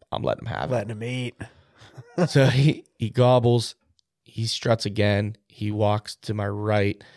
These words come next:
Speaker 1: and he gets up beyond that deadfall, and now I can see his full body.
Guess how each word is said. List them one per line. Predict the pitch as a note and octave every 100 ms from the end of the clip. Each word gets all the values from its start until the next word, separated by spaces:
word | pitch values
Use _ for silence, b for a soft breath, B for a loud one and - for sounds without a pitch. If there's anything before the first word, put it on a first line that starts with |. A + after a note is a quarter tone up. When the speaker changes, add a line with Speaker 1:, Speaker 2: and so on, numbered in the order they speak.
| b b b _ _ _ -
Speaker 1:
and | D#2
he | A2
gets | A2 - - _ _
up | - _ _ _ -
beyond | A2 G#2 A2 B2+
that | C#3 C3+
deadfall, | D3+ C#3+ A2 G2 F#2+ A2 - _ _ _ _ _ _
and | A2
now | G#2+ G2
I |
can | G#2 G#2
see | - G2+
his | -
full | - A2 A2+
body. | A2+ G2+ G2+ G#2